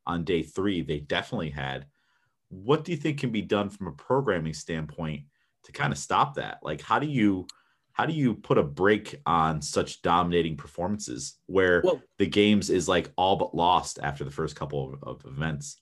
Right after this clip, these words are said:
Speaker 2: That's a really
Speaker 1: Many
Speaker 2: good
Speaker 1: people.
Speaker 2: question. I, I think that what you need to start to do is the games needs to be a pride thing. Um, I, I've, I'm competitive in a lot of aspects of my life.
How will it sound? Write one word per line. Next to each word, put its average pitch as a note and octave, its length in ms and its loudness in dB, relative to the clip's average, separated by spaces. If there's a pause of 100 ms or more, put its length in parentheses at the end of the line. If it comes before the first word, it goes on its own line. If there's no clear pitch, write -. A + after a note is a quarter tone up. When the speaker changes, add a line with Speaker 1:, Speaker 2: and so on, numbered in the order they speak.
(160)
Speaker 2:
That's G3+ 160 0
a B3+ 80 4
really A3+ 140 2
Speaker 1:
Many G#3+ 100 2
Speaker 2:
good D#3+ 100 4
Speaker 1:
people. F#2+ 180 2
Speaker 2:
question. B2+ 320 0
I, A2 120 -8 (280)
I C#3 80 2
think F#3 360 -2
that C#3 200 0
what D3 200 -2
you D3 140 -6
need C#3+ 200 -6
to B2 80 -6
start - 480 -2
to A#2+ 80 -8
do G#2 400 -8 (140)
is G#2 260 -6
the A#2+ 80 -16
games C3 460 -4
needs A#2+ 180 -4
to G#2 60 -20
be A2 100 -6
a G2+ 40 -4
pride G2 440 -12
thing. F#2 260 -18 (460)
Um, F#2 400 -8 (500)
I, A#2 460 0 (300)
I've, C3 240 2 (220)
I'm C#3 300 -2
competitive B2+ 640 2
in G#2+ 100 -4
a G#2+ 60 -10
lot A#2 240 -2
of - 100 -6 (140)
aspects A2+ 480 -4
of A#2 60 -8
my G#2 100 -10
life. C#3 400 0